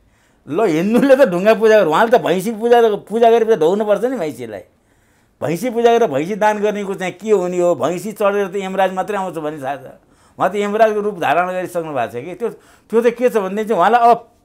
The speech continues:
पोलिसको त्यो भित्रभित्र मैले नचाहिँदो काम गरेँ भनेर, बुझ्नु भयो नि कि? अनि त्यो आक्रोश बाहिर निकाल्नु भएको छ। अब उहाँले बोलेका मान्छेको के ठेगान हुन्छ भने नि?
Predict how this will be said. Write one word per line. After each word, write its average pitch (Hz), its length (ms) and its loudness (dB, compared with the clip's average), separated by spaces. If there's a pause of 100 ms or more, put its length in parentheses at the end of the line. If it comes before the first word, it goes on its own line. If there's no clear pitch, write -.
(180)
पोलिसको 262 580 6
त्यो 214 160 0
भित्रभित्र 165 520 -2
मैले 175 200 -4
नचाहिँदो 190 340 -6
काम 170 240 -4
गरेँ 151 240 -4
भनेर, 98 380 -14 (320)
बुझ्नु 131 160 -18
भयो 143 120 -12
नि 208 100 -16
कि? 175 260 -18 (260)
अनि 208 140 -6
त्यो - 140 0
आक्रोश 196 420 -2
बाहिर 180 340 0
निकाल्नु 143 400 -4
भएको 113 180 -8
छ। - 180 -20 (440)
अब 156 60 -6
उहाँले 175 280 -2
बोलेका 185 380 -4
मान्छेको 170 480 -6
के 151 320 -12
ठेगान 107 300 -10
हुन्छ 95 240 -16
भने 120 400 -16
नि? 110 160 -18